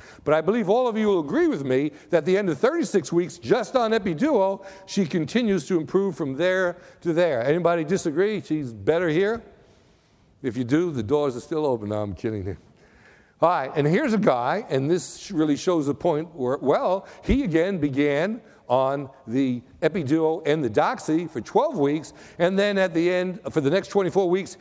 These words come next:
he got the vehicle, and I think everybody will agree that he lost efficacy. He's worse. So again, even in my isotretinoin patients, when I finish,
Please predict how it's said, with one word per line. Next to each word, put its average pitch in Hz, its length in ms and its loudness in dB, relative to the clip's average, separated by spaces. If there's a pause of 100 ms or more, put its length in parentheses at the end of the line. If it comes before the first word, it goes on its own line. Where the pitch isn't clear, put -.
(120)
he 185 140 0
got 170 240 0
the 151 60 0
vehicle, 151 540 0 (240)
and 135 120 2
I 151 120 2
think 151 220 -2
everybody 147 380 2
will 139 100 2
agree 131 300 0
that 117 160 0
he 143 120 -2
lost 139 380 2
efficacy. 101 520 -4
He's 107 200 -4
worse. 107 400 -4 (380)
So 180 140 0
again, 226 280 0
even 254 220 0
in 226 80 0
my 196 220 2
isotretinoin 185 600 -2
patients, 160 360 -2
when 160 100 0
I 147 100 2
finish, 214 480 -2